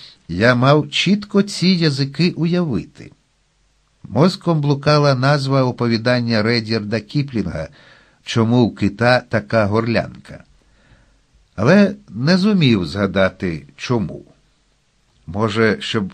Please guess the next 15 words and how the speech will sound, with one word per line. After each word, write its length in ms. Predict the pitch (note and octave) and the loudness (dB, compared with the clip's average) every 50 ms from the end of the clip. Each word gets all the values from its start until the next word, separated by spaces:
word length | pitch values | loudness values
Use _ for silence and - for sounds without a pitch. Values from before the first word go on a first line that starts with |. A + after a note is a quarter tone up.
| _ - | _ -12
вміщувати 920 | F#2+ F#2 F#2 F#2 G#2+ B2 B2+ A#2 - - - - A2+ G#2 G#2 G#2 G#2 G#2+ G2 | -8 -8 -6 -2 0 0 0 0 -2 -4 -6 -4 -2 -2 -2 -2 -2 -4 -4
язика? 720 | F2 G2+ F#2+ D2 E2 D#2 - - - E2 F2 G2+ - - - _ _ _ _ _ _ _ _ _ _ _ _ _ _ _ _ _ _ _ _ _ | -2 -2 -4 -4 -6 -10 -12 -10 -6 -4 -4 -4 -4 -6 -12 _ _ _ _ _ _ _ _ _ _ _ _ _ _ _ _ _ _ _ _ _
Тому 280 | - - - A#2+ F3+ A#3 | -14 -8 -2 2 4 4
я 140 | B3 B3+ A#3 | 6 4 4
швиденько 720 | - - F#3 F#3 D#3 E3+ G#3 A3+ A3+ G3+ - G#3 G3 F#3+ | 2 0 -2 0 2 2 0 0 0 -2 0 2 2 2
написав 520 | F3 E3+ E3 - D3 C#3 - E3 E3+ D#3 D3+ | 4 2 0 0 -2 -2 2 2 2 2 2
листа 440 | D3+ D3 D3 - - - C#3+ C#3+ | 0 0 -2 -2 0 4 4 4
редакторові 800 | C#3+ C3+ A#2+ G#2+ G2+ G2 G2 G2+ - - A2 G#2+ G#2+ G2+ G2 F#2+ | 6 4 2 4 4 4 4 2 -2 -2 0 2 2 2 2 0
того 280 | - - G2+ G2 G2 F#2 | 0 0 0 0 0 0
журналу, 560 | E2+ F2 D#2+ E2 F#2 A#2 C#3+ E3 F3 F3+ F3+ F3+ - - - - - _ _ - | -2 -2 -4 -2 0 0 2 2 2 0 -2 -4 -10 -20 -20 -20 -20 _ _ -4
для 120 | G2 G#2+ | -2 -2
якого 280 | G#2+ G#2 - B2+ B2+ G#2+ | 0 0 0 0 0 0
писав 400 | - A#2 - - B2 A#2+ A2 G2+ | -2 -4 -2 2 2 2 2 2
про 160 | A2 A2 G#2+ | 0 -4 -2
китів. 480 | - B2+ A#2 - - - D2 C#2+ C#2 | -2 -2 -4 -4 -4 -10 -10 -10 -12